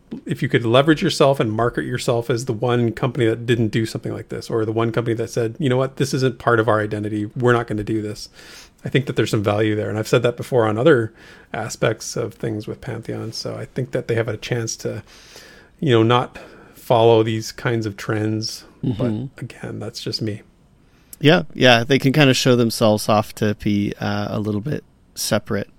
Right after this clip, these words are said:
Speaker 2: uh, i-,
Speaker 1: Yeah.
Speaker 2: in that sense. But
Speaker 1: And you're
Speaker 2: yeah.
Speaker 1: not gonna, you're not gonna beat out New World, New World and Amazon. <laughs> I mean, it's the same. I mean,
Speaker 2: Oh,
Speaker 1: like you
Speaker 2: yeah.
Speaker 1: said, same company, right? You're not gonna do it better than they do it. They're gonna, they're gonna optimize it for their game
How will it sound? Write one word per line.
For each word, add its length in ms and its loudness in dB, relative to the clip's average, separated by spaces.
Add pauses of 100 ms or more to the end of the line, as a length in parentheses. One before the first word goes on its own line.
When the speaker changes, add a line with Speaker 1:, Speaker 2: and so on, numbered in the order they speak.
(640)
Speaker 2:
uh, 300 -4
i-, 20 -8
Speaker 1:
Yeah. 140 -4
Speaker 2:
in 160 -2
that 240 -2
sense. 400 -4
But 240 -10 (460)
Speaker 1:
And 160 0
you're 100 10
Speaker 2:
yeah. 80 10
Speaker 1:
not 140 6
gonna, 140 4
you're 140 4
not 140 6
gonna 160 8
beat 180 4
out 200 6
New 100 4
World, 300 2
New 120 2
World 220 6
and 80 2
Amazon. 520 4
<laughs> 20 -
I 20 8
mean, 240 6 (240)
it's 100 -20
the 60 2
same. 340 8
I 60 4
mean, 140 6
Speaker 2:
Oh, 60 10
Speaker 1:
like 100 12
you 60 6
Speaker 2:
yeah. 60 4
Speaker 1:
said, 260 4 (160)
same 260 4
company, 260 4
right? 160 2
You're 140 4
not 180 6
gonna 140 8
do 160 8
it 80 2
better 200 6
than 140 6
they 140 6
do 120 -2
it. 180 -8 (180)
They're 140 2
gonna, 220 4
they're 160 2
gonna 140 4
optimize 440 2
it 80 -6
for 140 -2
their 160 6
game 320 2